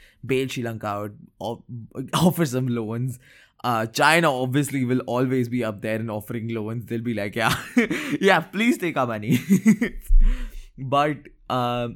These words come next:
that's where Sri Lanka is right now. And to save itself, it really needs to make some huge policy changes to bring about some, some, some absolutely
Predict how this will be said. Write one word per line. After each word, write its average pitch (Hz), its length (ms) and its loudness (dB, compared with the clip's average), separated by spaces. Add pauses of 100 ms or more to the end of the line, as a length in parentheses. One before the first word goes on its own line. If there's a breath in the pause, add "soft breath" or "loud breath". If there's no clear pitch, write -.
that's 139 400 -4
where 131 160 -4
Sri 127 180 -8
Lanka 107 300 -8
is 101 260 -8
right 90 220 -10
now. 92 220 -8
And 95 180 -10 (460 soft breath)
to 165 260 -2
save 165 320 -2
itself, 127 540 -4
it 117 140 -8
really 135 380 -2
needs 120 280 -10
to 123 120 -6
make 110 240 -8
some 117 160 -10
huge 139 380 -4
policy 110 460 -8
changes 101 480 -12
to 107 200 -8 (300 soft breath)
bring 143 220 2
about 117 320 -4
some, 113 500 -6
some, 113 320 -6
some 110 340 -10 (540)
absolutely 123 800 -4